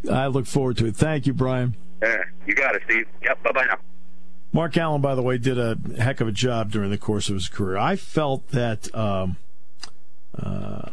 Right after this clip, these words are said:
Speaker 1: I felt that, uh, Mark Allen made the most of his talent when he was at Penn State. I thought he maximized it out. Now,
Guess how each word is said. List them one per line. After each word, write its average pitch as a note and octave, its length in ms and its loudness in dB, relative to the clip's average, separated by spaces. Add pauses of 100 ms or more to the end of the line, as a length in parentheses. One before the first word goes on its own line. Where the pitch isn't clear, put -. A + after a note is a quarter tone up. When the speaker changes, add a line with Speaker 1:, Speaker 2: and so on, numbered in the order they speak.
Speaker 1:
I C#3 160 2
felt C3+ 500 0
that, A2+ 560 0 (500)
uh, E2+ 360 -2 (1000)
Mark B2 260 2
Allen A#2 240 2
made G#2+ 180 2
the G2+ 80 0
most G2+ 340 2
of G2 80 0
his F#2+ 120 0
talent F#2 500 0 (800)
when A2+ 140 0
he A2+ 40 2
was G2 140 0
at G2 140 -2
Penn F2 200 2
State. - 380 -2 (1400)
I G2+ 140 -4
thought B2 220 0
he A#2 80 0
maximized A#2 880 0
it A2 80 -2
out. A2+ 240 -4
Now, D3 220 -2